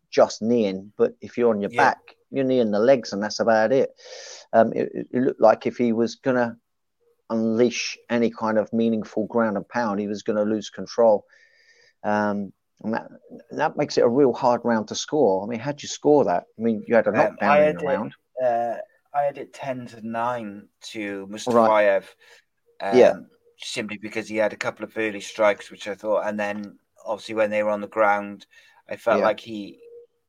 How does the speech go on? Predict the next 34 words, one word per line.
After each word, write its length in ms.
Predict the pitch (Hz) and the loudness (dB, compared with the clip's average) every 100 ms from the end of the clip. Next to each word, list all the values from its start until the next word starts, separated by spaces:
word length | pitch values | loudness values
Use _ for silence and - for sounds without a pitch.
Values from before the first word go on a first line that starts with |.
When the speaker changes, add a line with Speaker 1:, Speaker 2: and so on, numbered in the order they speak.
| _ _ _ | _ _ _
Speaker 2:
did 160 | 110 104 | -10 -6
a 40 | |
bit 220 | 117 101 | -6 -6
more 420 | 110 113 107 101 | -6 -6 -4 -4
and 100 | 107 | -8
he 400 | 104 110 101 98 95 | -10 -12 -12 -14 -12
reversed 720 | 101 98 107 104 - - - | -12 -8 -6 -6 -8 -18 -12
something 580 | 98 90 98 95 92 - - | -10 -10 -12 -14 -18 -20 -20
somewhere 340 | - 98 95 | -14 -4 -2
along 240 | 92 90 | -2 -4
the 60 | 95 | -6
lines. 540 | 95 95 92 95 92 95 | -4 -4 -4 -10 -14 -14
And 100 | - _ _ | -16 _ _
I 80 | 92 | -10
felt 240 | - 117 104 | 0 0 2
like 180 | 113 - | -2 -6
he 240 | 117 107 | -16 -16
just 280 | - 110 - | -14 -14 -6
did 240 | 123 - | -6 -2
that 140 | - - | -4 -2
only 180 | 170 202 | -4 -2
a 60 | 180 | 0
little 180 | 110 | 0
bit 160 | 113 113 | 0 -2
more, 300 | 113 117 120 - | -2 -4 -6 -12
but 100 | 110 | -14
just 220 | 110 - | -12 -12
a 60 | 107 | -6
bit 280 | - 110 | -4 -4
more 480 | 107 117 110 107 107 | -6 -4 -4 -4 -2
overall 760 | 113 110 110 110 107 101 101 - _ _ _ _ _ _ _ | -4 -4 -6 -4 -4 -4 -6 -10 _ _ _ _ _ _ _
in 160 | 104 104 | -14 -10
terms 380 | 113 107 104 107 | -6 -6 -6 -8
of, 160 | 95 | -10